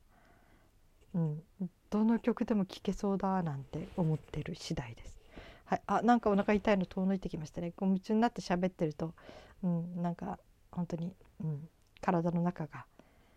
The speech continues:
血が回ってくというか、整ってくというか、ありますね。わ、一瞬こう痛いことを忘れると、気持ちがそっちにシフトしていけるっていうのはありますよね。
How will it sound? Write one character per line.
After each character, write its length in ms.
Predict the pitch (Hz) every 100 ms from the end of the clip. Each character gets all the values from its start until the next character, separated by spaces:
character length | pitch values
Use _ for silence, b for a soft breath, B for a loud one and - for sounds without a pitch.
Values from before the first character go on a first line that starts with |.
| b -
血 100 | -
が 100 | 185
回 180 | 165 165
っ 40 | 156
て 100 | 165
く 80 | -
と 100 | 165
い 20 |
う 20 |
か、 60 | -
整 320 | 156 160 156
っ 60 |
て 140 | - 143
く 120 | -
と 80 | -
い 100 | -
う 60 |
か、 140 | - - - _ _ -
あ 60 | 151
り 100 | 147
ま 100 | 131
す 120 | -
ね。 180 | 143 151 - b b b b
わ、 140 | 190 -
一 120 | 196 185
瞬 280 | - 294
こ 120 | 277 254
う 20 |
痛 220 | 226 240
い 60 | 233
こ 100 | 190
と 140 | 185
を 60 | 180
忘 180 | 180
れ 160 | 196 202
る 140 | 202
と、 280 | 196 175 - - -
気 100 | -
持 100 | 190
ち 100 | 165
が 80 | 180
そ 120 | 180
っ 20 | 170
ち 120 | 180
に 60 |
シ 140 | 165 190
フ 100 | -
ト 120 | 160
し 80 | -
て 100 | 170
い 40 |
け 140 | - 170
る 60 |
っ 40 | 170
て 100 | 160
い 20 |
う 40 |
の 40 | 151
は 60 |
あ 20 |
り 100 | 151
ま 120 | 151 156
す 120 | -
よ 80 | 143
ね。 160 | 165